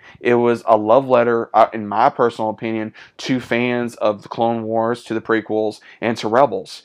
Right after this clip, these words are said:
And that's what it did. Now, again, was there some issues? Yeah, I wasn't probably the biggest fan of, of, of who they got for Ezra, but I'm able to get over it. I think the one that got to play Sabine did very well. Uh, again, still used to Rosario Dawson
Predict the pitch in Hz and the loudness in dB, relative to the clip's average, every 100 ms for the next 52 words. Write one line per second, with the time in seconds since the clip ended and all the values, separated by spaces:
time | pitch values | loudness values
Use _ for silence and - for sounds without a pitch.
0 | - - 113 110 107 - 113 110 135 143 | -20 -6 -2 0 0 0 -2 -2 0 0
1 | 101 107 110 156 139 92 - - - 117 | 0 -4 -2 -2 -2 -6 -16 -20 -4 -2
2 | 120 170 - 196 196 190 - 202 190 143 | 2 0 2 0 2 -2 -2 -4 -4 0
3 | 120 131 135 123 127 139 147 113 - 135 | 6 8 8 8 6 0 -4 -12 2 6
4 | 139 139 131 135 135 143 143 143 117 113 | 6 4 -2 -4 -6 -8 -4 -4 -2 -2
5 | 117 - 117 110 135 127 127 123 107 - | -2 -2 -2 -2 -8 -4 -2 0 0 0
6 | 135 107 110 113 113 104 101 107 117 131 | -2 0 0 -4 -4 -4 -4 -6 -6 -4
7 | 127 101 107 110 - - - 107 - 123 | -2 -2 -2 -4 -4 -14 -4 -2 0 -4
8 | 117 120 120 117 117 - 127 120 - 127 | -2 -4 -2 0 0 0 -2 -2 -4 -4
9 | 127 127 123 107 104 120 117 107 101 117 | -2 -2 -6 -4 0 0 0 0 2 0
10 | - - 202 - 107 104 104 - 113 113 | -4 -16 -12 2 4 6 4 0 -4 -2
11 | 120 123 123 - 151 185 185 165 170 156 | -2 -2 -6 2 6 6 6 2 -6 -4
12 | 151 143 135 135 131 113 117 120 120 120 | 0 0 2 2 2 4 2 2 -4 -6